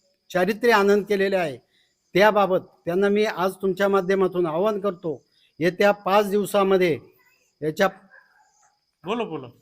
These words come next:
Speaker 2: बोला.
Speaker 1: येत्या पाच दिवसामध्ये त्यांनी तुमच्या माध्यमातून माझी जाहीर माफी मागावी. अन्यथा जर जाहीर माफी नाही मागितली तुमच्या माध्यमातून, तर पुढील कायदेशीर कारवाईला त्यांनी,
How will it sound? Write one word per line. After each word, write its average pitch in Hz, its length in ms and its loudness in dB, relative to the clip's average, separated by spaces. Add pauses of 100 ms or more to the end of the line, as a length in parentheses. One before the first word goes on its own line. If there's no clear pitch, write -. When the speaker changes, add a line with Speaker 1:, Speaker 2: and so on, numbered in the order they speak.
(120)
Speaker 2:
बोला. 135 160 -4
Speaker 1:
येत्या 170 260 2
पाच 190 380 0
दिवसामध्ये 190 800 -2 (220)
त्यांनी 185 520 0 (560)
तुमच्या 208 460 2
माध्यमातून 196 840 0 (380)
माझी 175 300 -4
जाहीर 175 360 4
माफी 196 300 2
मागावी. 165 500 0 (480)
अन्यथा 196 500 0 (460)
जर 190 200 2
जाहीर 180 300 2
माफी 185 300 0
नाही 175 200 2
मागितली 190 360 2
तुमच्या 175 300 -2
माध्यमातून, 156 580 -4 (420)
तर 180 80 2
पुढील 214 400 0
कायदेशीर 196 640 2
कारवाईला 180 540 0
त्यांनी, 185 580 -2